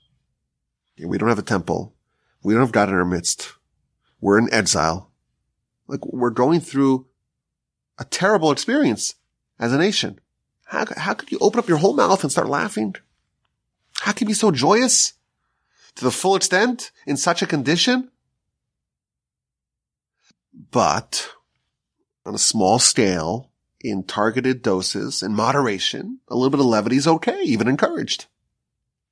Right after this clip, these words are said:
But this sage who was so stoic, who was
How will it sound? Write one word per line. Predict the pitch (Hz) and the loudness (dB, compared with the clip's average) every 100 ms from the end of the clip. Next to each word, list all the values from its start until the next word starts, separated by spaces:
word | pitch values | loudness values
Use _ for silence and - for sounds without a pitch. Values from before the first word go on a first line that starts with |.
| _ _ _ _ - - - | _ _ _ _ -16 -14 -2
But | - - | -2 0
this | 240 - | 0 0
sage | - 226 185 | 0 0 0
who | 135 | 0
was | 120 - | 0 2
so | 165 | 0
stoic, | 170 - 190 165 110 - - _ _ _ _ _ _ _ _ _ _ | 0 0 0 2 -2 -6 -18 _ _ _ _ _ _ _ _ _ _
who | - | -2
was | 123 117 | 0 0